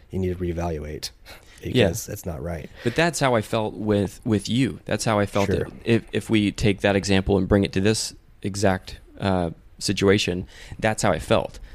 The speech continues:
Speaker 2: I felt like you came to me and were like, "Hey, because of the way that you're living, 'cause of the spotlight that you have and the inherent responsibility that you hold because you're the oldest and you, you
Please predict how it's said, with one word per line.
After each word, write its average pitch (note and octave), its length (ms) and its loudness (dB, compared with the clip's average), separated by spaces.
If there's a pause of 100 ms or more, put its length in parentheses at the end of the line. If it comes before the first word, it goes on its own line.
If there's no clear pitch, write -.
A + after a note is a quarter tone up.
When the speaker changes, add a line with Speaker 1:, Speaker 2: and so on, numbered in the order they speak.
(120)
Speaker 2:
I - 60 -2
felt G#2 140 2
like G2+ 120 0
you G#2+ 100 2
came G2 540 2 (100)
to F#2+ 140 0
me G2 160 2
and F#2+ 100 2
were F#2+ 80 0
like, F#2+ 200 2
"Hey, A2 120 2
because G#2+ 380 0
of F#2+ 80 -2
the F#2+ 80 -2
way G#2+ 180 4
that F#2+ 100 0
you're A2+ 240 0
living, G#2 460 2 (220)
'cause G#2+ 140 -2
of G#2 80 0
the - 20 -2
spotlight A2 360 0
that A2 60 -6
you A2 160 2
have G2 440 0 (400)
and G2 160 0
the F2+ 220 2 (200)
inherent G#2+ 480 0 (160)
responsibility A2 800 0
that E2 60 -4
you G#2 140 2
hold G2+ 260 0
because G2 300 -4
you're G#2 80 -4
the G2 120 -4
oldest A2 460 2
and G#2+ 80 0
you, G2+ 240 2
you F#2+ 420 0